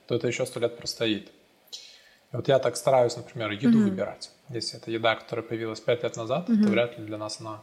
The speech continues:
Speaker 1: хороша. А если е-, еде уже там тысячи лет, кофе. Кофе я пью. Линди, я очень смотрю на этот эффект. Я понимаю, что он просачивается вообще через все сферы жизни. Его ввёл вообще Насим Талеб.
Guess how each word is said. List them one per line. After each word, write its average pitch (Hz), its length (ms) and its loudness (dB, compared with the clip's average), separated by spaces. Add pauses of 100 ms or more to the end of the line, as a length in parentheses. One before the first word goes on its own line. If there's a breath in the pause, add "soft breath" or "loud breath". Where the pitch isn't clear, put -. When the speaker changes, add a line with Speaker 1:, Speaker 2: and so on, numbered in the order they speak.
(140)
Speaker 1:
хороша. 110 380 -4 (180)
А 117 120 -6
если 117 220 -2
е-, 113 520 -2
еде 113 180 2
уже 110 220 -2
там 107 360 -4
тысячи - 300 -2
лет, 107 340 2
кофе. - 300 0 (120)
Кофе - 260 4
я 135 60 4
пью. 107 220 -6 (200)
Линди, 139 600 4 (500 loud breath)
я 131 140 6
очень 127 420 0 (200)
смотрю 139 280 4
на 127 60 2
этот 113 220 -4
эффект. 160 420 2
Я 127 140 4
понимаю, 139 320 2
что - 180 0
он 120 100 -2
просачивается 131 680 4
вообще 113 220 -2
через 113 240 -4
все 127 280 4
сферы 117 300 2
жизни. 143 380 0 (160)
Его 143 200 8
ввёл 139 260 6
вообще 131 240 4
Насим 131 320 0
Талеб. 127 260 2